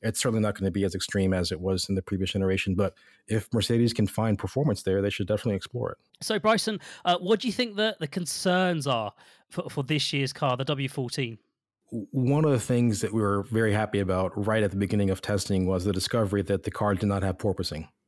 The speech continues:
Speaker 1: Excellent. Amazing. <laughs> Because earlier on last season, everyone was firmly convinced that th-, the lack of side pods was a triggering factor for porpoising.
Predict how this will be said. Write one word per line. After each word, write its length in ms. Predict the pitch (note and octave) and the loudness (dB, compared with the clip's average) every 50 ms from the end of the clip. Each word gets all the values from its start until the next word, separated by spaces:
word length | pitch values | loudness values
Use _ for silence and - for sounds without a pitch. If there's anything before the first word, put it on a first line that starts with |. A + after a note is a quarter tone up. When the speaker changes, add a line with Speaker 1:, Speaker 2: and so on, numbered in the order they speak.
| _ _ _ _ _ _ - | _ _ _ _ _ _ -2
Speaker 1:
Excellent. 420 | A2 A#2+ - - - G2 - - _ _ _ _ - | -2 0 0 0 -2 -2 -4 -6 _ _ _ _ -2
Amazing. 500 | - G#2 G#2+ G#2+ A2+ F#2+ F2 E2 F#2 G#2+ G#2 A#2 | 0 2 4 4 4 2 0 -2 -4 -4 -2 -2
<laughs> 40 | - - - - - - - - - - | -2 -4 -6 -6 -8 -8 -8 -6 -2 -2
Because 360 | A#2 - - A2+ G#2+ F#2+ - - | 0 2 4 4 4 4 2 2
earlier 320 | B2 B2 B2 B2 A#2+ A#2 | 4 4 6 6 6 6
on 220 | A#2 A#2+ A2+ A2 G#2+ | 4 4 4 4 4
last 240 | G#2+ G#2+ G2+ - - | 4 2 2 2 2
season, 500 | A2 G2+ F#2+ G2 G2 F#2 F#2 F2+ F#2 - - | 2 2 4 4 2 2 0 -2 -4 -4 -2
everyone 300 | A2 G#2 G2 G#2 G#2 G2+ | 0 2 2 4 4 4
was 280 | G2+ G2 F#2+ F2+ - - | 4 2 2 0 -2 -2
firmly 440 | - - - C#3+ C#3 B2+ A2+ G#2+ G2+ | -2 0 2 4 4 6 4 4 2
convinced 480 | - G#2 F#2+ F#2 G#2+ G2+ F#2+ F2 - | 2 0 0 2 2 2 0 0 0
that 200 | - F2+ F2 - - - | -2 -2 -2 -2 -6 -8
th-, 140 | F#2 F#2+ - | -8 -6 -4
the 80 | - | -2
lack 260 | G2 G2+ G#2 G2+ - | 0 0 0 0 0
of 60 | - F#2+ | -2 -2
side 260 | - G#2 G2+ G2+ F#2+ | 0 0 0 0 0
pods 320 | - G2+ F#2+ F#2 E2 - | 0 0 0 0 0 0
was 200 | F#2+ F#2+ F2+ - | 0 0 0 0
a 40 | F#2+ | -2
triggering 380 | - - A#2 G2 G#2+ G2 F2+ F2+ | 0 0 0 0 2 0 0 0
factor 380 | - G#2 G2+ F#2+ - G2 F#2 | 0 -2 -2 -2 -2 -4 -4
for 180 | - - F#2+ F2+ | -2 -2 -4 -4
porpoising. 600 | - - G2+ - - F#2 - F#2 F2+ F2+ F#2 | -2 -2 -2 -2 -2 -4 -2 -2 -2 -2 -2